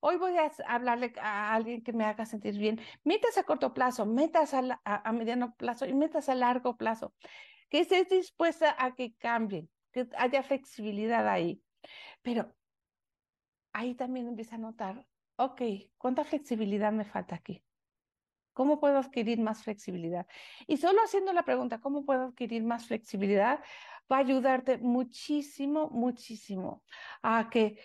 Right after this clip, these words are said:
tú puedas de veras desarrollar esto. Y ahora les voy a pedir que los que quieran hacer una visualización o,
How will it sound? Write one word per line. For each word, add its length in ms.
tú 240
puedas 440
de 100
veras 340
desarrollar 520
esto. 380
Y 220
ahora 240
les 220
voy 80
a 80
pedir 340
que 340
los 240
que 120
quieran 260
hacer 240
una 180
visualización 1040
o, 420